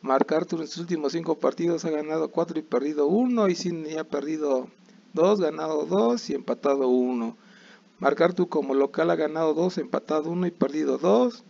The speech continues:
Sydney como visita ha perdido dos, ganado dos y empatado uno. MacArthur está en la posición uno con una diferencia de más cinco con trece puntos y Sydney está en la posición siete con una diferencia de menos dos con cinco puntos. Sus enfrentamientos son dos, eh,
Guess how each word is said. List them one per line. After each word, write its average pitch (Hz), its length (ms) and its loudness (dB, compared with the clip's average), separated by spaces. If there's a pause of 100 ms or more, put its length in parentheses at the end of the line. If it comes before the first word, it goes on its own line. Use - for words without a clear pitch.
(420)
Sydney 165 340 -2
como 127 340 -2
visita 143 400 -2
ha 156 80 -6
perdido 143 400 -2
dos, 160 220 0
ganado 147 320 -4
dos 160 200 -2
y 151 40 -6
empatado 127 580 -2
uno. 120 520 0 (480)
MacArthur 160 500 -2
está 170 140 -2
en 175 60 2
la 170 140 0
posición 175 540 -2
uno 190 240 2
con 170 140 -6
una 175 120 -4
diferencia 160 480 -2
de 135 100 0
más 127 220 -4
cinco 175 300 -6
con 127 200 -6
trece 147 480 -4
puntos 202 680 0
y 170 80 -4
Sydney 156 500 -4 (320)
está - 140 -4
en - 20 0
la 156 100 2
posición 160 420 -4
siete 175 300 0
con 160 140 -6
una 165 160 -6
diferencia 156 480 -4
de 131 80 -2
menos 123 280 -8
dos 165 140 -4
con 143 180 -8
cinco 143 360 -6
puntos. 127 760 -4 (880)
Sus - 260 -6
enfrentamientos 160 680 0
son 185 240 4
dos, 190 340 2
eh, 165 220 -2